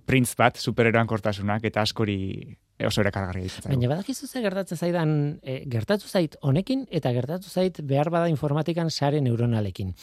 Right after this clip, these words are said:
Speaker 1: Mhm.
Speaker 2: Eh, garai batean izan zen boom bat. Ua, mundu guztiak hitz egiten zuen, hau da etorkizuna, hau ez dakit zer.
Speaker 1: Bai.
Speaker 2: Gero, baretu zen, mm, ez zeolako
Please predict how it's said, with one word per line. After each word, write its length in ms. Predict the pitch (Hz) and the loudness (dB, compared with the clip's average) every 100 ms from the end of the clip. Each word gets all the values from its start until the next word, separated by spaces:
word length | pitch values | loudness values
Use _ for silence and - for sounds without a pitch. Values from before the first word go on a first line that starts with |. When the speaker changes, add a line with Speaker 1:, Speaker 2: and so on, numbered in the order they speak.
| - | -12
Speaker 1:
Mhm. 140 | 110 156 | -10 -4
Speaker 2:
Eh, 280 | 135 123 123 | 0 0 2
garai 320 | 143 151 214 | 2 4 2
batean 560 | 190 190 214 180 202 214 - - - | 0 0 0 2 0 -4 -12 -20 -8
izan 300 | 107 143 156 | -2 0 2
zen 320 | 190 208 190 _ | 2 2 0 _
boom 300 | 143 135 139 | 2 4 4
bat. 320 | 101 82 - _ _ - | 0 -8 -20 _ _ -12
Ua, 340 | 185 - - 151 | -8 -8 -8 -2
mundu 300 | 180 175 175 | 0 2 2
guztiak 280 | - 147 | 2 0
hitz 100 | 131 143 | 0 -2
egiten 220 | 131 117 | -2 -4
zuen, 160 | 135 | -4
hau 80 | 120 | -4
da 120 | 117 110 | -6 -8
etorkizuna, 680 | - - 135 - 127 143 | -12 -10 -10 -2 2 4
hau 140 | 139 139 | 6 6
ez 60 | 113 | 4
dakit 200 | 113 107 | 0 -2
zer. 100 | 101 | -4
Speaker 1:
Bai. 180 | 104 95 92 - - - | -2 -2 -6 -18 -18 -2
Speaker 2:
Gero, 360 | 139 208 226 - | 4 4 4 0
baretu 420 | 190 139 135 151 | 0 4 4 4
zen, 380 | 170 202 208 220 - - _ _ 254 - 190 | 2 4 4 2 -4 -20 _ _ _ -16 -6
mm, 360 | 190 185 190 | 0 0 0
ez 140 | 185 156 | -2 -2
zeolako 560 | 202 220 185 139 147 | 2 4 4 4 6